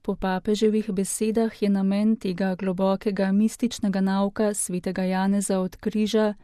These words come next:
pokazati zanesljivo pot do cilja svetosti oziroma stanja popolnosti, h kateremu Bog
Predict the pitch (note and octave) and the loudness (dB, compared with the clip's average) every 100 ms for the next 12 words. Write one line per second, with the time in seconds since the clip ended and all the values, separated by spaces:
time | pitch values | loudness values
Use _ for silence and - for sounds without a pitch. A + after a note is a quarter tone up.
0 | - A3+ G#3 G#3 G3+ G3+ G3+ A#3 A3+ G#3+ | -6 -6 -2 -2 0 -2 0 0 2 2
1 | G#3+ G#3 - A3+ B3+ A#3 G#3+ A3 A3 G3+ | 2 2 0 2 4 4 2 6 6 6
2 | - F#3+ G3 - G#3+ G#3 G3 - G3 F#3 | -2 -2 -2 0 2 2 2 0 -2 0
3 | G#3 G#3+ - A#3 A3+ G#3+ G#3 A3 A#3 C4 | 2 0 0 0 0 0 -2 2 4 4
4 | A3+ - - G3+ G#3+ A#3 A#3 A#3 A3 G#3 | 4 0 -2 0 4 4 4 2 2 2
5 | G3+ G3 F#3 - G3+ F#3 - - F#3+ F#3+ | 2 2 0 -2 -2 -2 -8 -8 -6 -4
6 | F#3 F#3 F#3 F3+ G3+ A3 A3 | -2 0 0 0 2 2 2